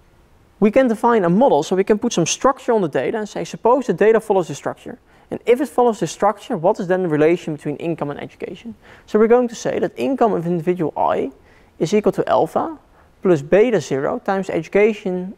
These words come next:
of individual I. So we have that income increases at a slope beta zero. So we have a linear model, and for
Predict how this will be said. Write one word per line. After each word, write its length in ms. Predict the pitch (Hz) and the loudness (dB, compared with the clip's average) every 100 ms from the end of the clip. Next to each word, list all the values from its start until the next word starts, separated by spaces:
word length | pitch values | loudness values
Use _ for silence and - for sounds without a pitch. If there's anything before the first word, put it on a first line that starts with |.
| _ | _
of 160 | 156 147 | -6 -4
individual 420 | 147 139 131 131 - 50 | -6 -6 -8 -8 -8 -8
I. 80 | - _ _ _ - _ | -10 _ _ _ -20 _
So 300 | - 196 190 | -2 2 2
we 220 | 190 185 | 2 0
have 280 | 175 233 - | 0 -2 0
that 220 | 170 - | -2 -2
income 580 | - 311 269 151 147 196 - _ - | -2 -2 0 0 0 -8 -14 _ -8
increases 640 | 180 - 233 254 190 160 | -6 0 2 2 2 -2
at 180 | 156 - | -2 -8
a 20 | |
slope 380 | 165 - 190 170 | -8 -2 0 2
beta 240 | 165 160 143 | 2 2 0
zero. 300 | 135 - 180 | -4 -8 -10
So 120 | 170 | -4
we 100 | 156 | -4
have 120 | 143 | -2
a 40 | |
linear 360 | 139 202 285 220 | 0 2 2 2
model, 380 | 147 151 202 359 _ _ _ _ _ _ _ _ | 2 0 -2 -6 _ _ _ _ _ _ _ _
and 240 | 190 180 175 | 0 0 0
for 120 | - | -2